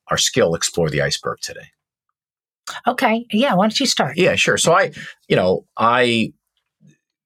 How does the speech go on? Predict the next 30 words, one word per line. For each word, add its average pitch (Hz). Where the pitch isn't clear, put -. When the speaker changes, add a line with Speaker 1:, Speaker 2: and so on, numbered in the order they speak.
Speaker 1:
know, 101
came 113
to 101
Christ 104
at 78
nineteen. 87
So 95
when 110
I 135
came 147
to 98
Jesus, 95
I 110
had 120
already 120
come 113
out 104
of 87
a 90
family 120
where 90
we 135
did 107
not 107
do 101
certain 90
emotions. 85
We 78
did -
anger. 107